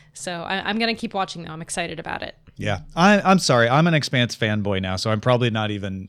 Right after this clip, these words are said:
Speaker 2: uh, uh, <laughs> I'm probably not even being objective. Uh, but I love this crew so much, having read all of the books, uh, that seeing them come to life on the screen has been
Speaker 1: Tom,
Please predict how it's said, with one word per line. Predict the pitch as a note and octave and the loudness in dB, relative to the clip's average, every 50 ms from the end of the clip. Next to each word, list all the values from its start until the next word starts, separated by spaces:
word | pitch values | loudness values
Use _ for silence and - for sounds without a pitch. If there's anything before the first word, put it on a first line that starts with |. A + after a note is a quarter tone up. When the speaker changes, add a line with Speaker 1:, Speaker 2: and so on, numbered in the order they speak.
| _ - | _ -10
Speaker 2:
uh, | G#2+ G2 F#2+ F2+ F2+ F#2 - - | -8 -8 -8 -8 -10 -12 -12 -8
uh, | - A#2+ A#2 A2+ A2 - B2 A#2 A#2 C#3 D3 D3 A#2+ | -6 -6 -6 -6 -8 -10 -10 -10 -8 -4 -2 0 0
<laughs> | - - - G#3+ A3 F3 - - D4+ C#4 A3 | 0 0 -2 0 0 0 0 0 0 0 2
I'm | C3+ D#3 D#3 | 2 2 2
probably | C3 - D#3+ D#3 D3+ B2+ F#3+ | 2 4 4 4 6 6 6
not | E3 D#3 D#3 D3+ C3+ | 6 6 6 6 4
even | C#3 C3+ C3 B2 B2 A#2 A#2 - B2 - - - - F3 - | 4 2 4 4 2 2 0 -2 -6 -10 -10 -10 -12 -8 -2
being | - C#3 C3 B2+ A#2+ A#2 | 2 4 4 4 4 2
objective. | A2 G2+ A2+ A2+ G#2 G2+ - C3+ B2 C3 C3+ C3+ C3 - - - - - - - | 0 0 0 0 0 0 0 2 2 2 0 -2 -4 -8 -14 -20 -20 -20 -10 -4
Uh, | A#2 A2+ G#2+ G#2 G#2+ | 0 0 0 0 0
but | G#2+ B2+ B2+ | 2 2 2
I | B2+ | 4
love | B2+ C3 C#3 D3 D3 C3+ B2 | 4 4 4 4 2 2 0
this | C3+ B2+ - | -2 -2 -2
crew | _ - - - - - B2+ B2+ C3+ C3+ C#3 C#3+ D3 D3+ D#3 | _ -10 -16 -14 -8 -4 0 2 2 4 4 2 2 0 0
so | C3 - - C#3 B2+ B2 | 0 -2 -2 0 0 0
much, | B2 A#2 A2+ A#2 C3 B2+ - - | 0 0 0 -2 -2 -2 -4 -4
having | B2 B2 A2+ A#2 A2+ A2 | -2 -2 -2 -2 -2 -2
read | A#2 A#2 A2 | -2 -2 0
all | A2 A2+ A2+ | 0 0 0
of | A#2 G2+ F#2 | -2 -2 -4
the | G2+ | -6
books, | F2 - A#2 B2+ B2+ - - - - - - - - - - _ _ - | -4 -2 -2 -2 -2 -2 -6 -6 -6 -8 -12 -20 -20 -20 -20 _ _ -8
uh, | F#2+ G2 F#2 F#2+ F#2+ | -6 -6 -4 -6 -4
that | F2+ A2+ A#2 A#2 | -4 -4 -4 -2
seeing | - - C#3 C3+ C3 C3 | -2 -2 0 2 2 2
them | B2 A#2 A#2 | 0 0 -2
come | - B2 A#2+ A2+ | -2 -2 -2 -2
to | A2 | -2
life | G#2 G2+ G2+ F#2+ - - - - _ | -2 -2 -4 -4 -6 -12 -20 -20 _
on | - A2+ G2 F#2+ | -10 -8 -8 -8
the | F#2 F2+ | -8 -10
screen | - - G2+ F#2+ F#2 F2 | -10 -8 -6 -6 -6 -6
has | D#2+ F#2+ F2+ | -8 -8 -10
been | - G2+ - | -8 -8 -8
Speaker 1:
Tom, | D#4+ | -6